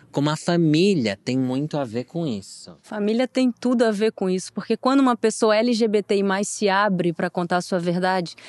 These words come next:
Speaker 2: ela tá confiando muito da sua vida em um desabafo. E nem sempre quem tá do outro lado ouvindo é capaz de olhar de uma maneira mais empática sobre o assunto.
Speaker 1: E quando a gente tem aliados de verdade,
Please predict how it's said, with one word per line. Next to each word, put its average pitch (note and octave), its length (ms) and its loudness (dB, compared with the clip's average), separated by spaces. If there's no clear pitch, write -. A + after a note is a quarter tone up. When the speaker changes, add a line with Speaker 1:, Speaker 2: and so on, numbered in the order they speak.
Speaker 2:
ela G3 200 0
tá A3 120 0
confiando A#3 560 2
muito B3 460 6
da G#3+ 140 2
sua G#3 180 2
vida G3+ 240 0
em - 20 4
um G#3+ 60 2
desabafo. F#3 720 0
E A3+ 80 0
nem A#3+ 180 2
sempre A3+ 460 0
quem G#3 140 0
tá G#3 160 2
do G3+ 120 2
outro G#3 240 0
lado F#3+ 260 2
ouvindo G3+ 480 0
é G#3 60 0
capaz G3+ 380 -2
de G#3 80 0
olhar G3 240 2
de F#3+ 80 -4
uma G#3 160 0
maneira G3+ 380 0
mais G3+ 260 0
empática F#3+ 640 -2
sobre E3+ 240 -10
o F3 60 -4
assunto. D3 580 -12
Speaker 1:
E F3+ 60 -2
quando F3 240 2
a D#3+ 80 4
gente C#3+ 340 -2
tem C#3+ 220 0
aliados C3+ 540 -2
de B2 220 2
verdade, A#2 920 0